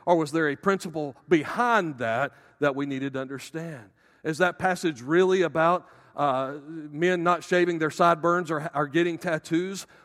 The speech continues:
What's the principle behind the precept? Know why it says what it said. Look at the context and say, "Okay, now I need to," number four, "practice the principle."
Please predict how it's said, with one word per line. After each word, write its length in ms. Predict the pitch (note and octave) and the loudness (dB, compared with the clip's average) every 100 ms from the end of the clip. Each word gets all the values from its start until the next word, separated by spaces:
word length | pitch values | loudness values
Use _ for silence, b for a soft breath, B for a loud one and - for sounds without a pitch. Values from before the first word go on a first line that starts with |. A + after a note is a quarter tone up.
| b | b
What's 320 | - D#3+ F#3 - | 0 2 2 2
the 140 | G3 | 0
principle 600 | - F3+ E3 D#3+ F3 E3 b b b | 2 -2 -2 -6 -2 -4 b b b
behind 520 | C#3+ E3+ E3+ F#3 F3+ | -2 0 2 2 2
the 120 | C#3+ C3+ | -2 -6
precept? 560 | - B2 - C#3 A#2+ | -6 -10 -4 -4 -4
Know 220 | C#3+ E3+ | 0 4
why 320 | F#3 F3+ G#3+ G3 | 4 4 2 0
it 80 | |
says 300 | E3 F#3 E3+ | -2 -2 -2
what 180 | D#3+ G3 | 2 2
it 100 | F#3+ | 2
said. 320 | - C#3+ C#3 - b b | -4 -2 -2 -4 b b
Look 200 | E3 A3+ | -2 -2
at 80 | F#3+ | -10
the 80 | |
context 560 | F3 E3+ D#3 D3 D#3+ - | -2 0 0 0 -6 -6
and 100 | D3+ | -6
say, 200 | E3+ D#3 | 0 0
"Okay, 540 | D#3 F#3 - D3 D3 - b b b b | 2 -2 0 -2 -2 -6 b b b b
now 280 | C#3+ G3+ G3+ | 4 6 6
I 140 | D#3+ | 4
need 240 | E3 E3+ D#3 | 0 -4 -2
to," 300 | E3+ F3 F#3 | 0 0 0
number 220 | D3+ D#3+ | -4 -2
four, 300 | E3+ E3+ F#3+ F3+ - | -2 2 0 0 -8
"practice 720 | - - G3+ F#3 - A2+ - - _ | -10 2 2 2 -8 -10 -10 -16 _
the 120 | D3+ E3+ | -2 -2
principle." 680 | - F#3 E3 D3 A2 F#2+ | 0 -2 -2 -10 -10 -16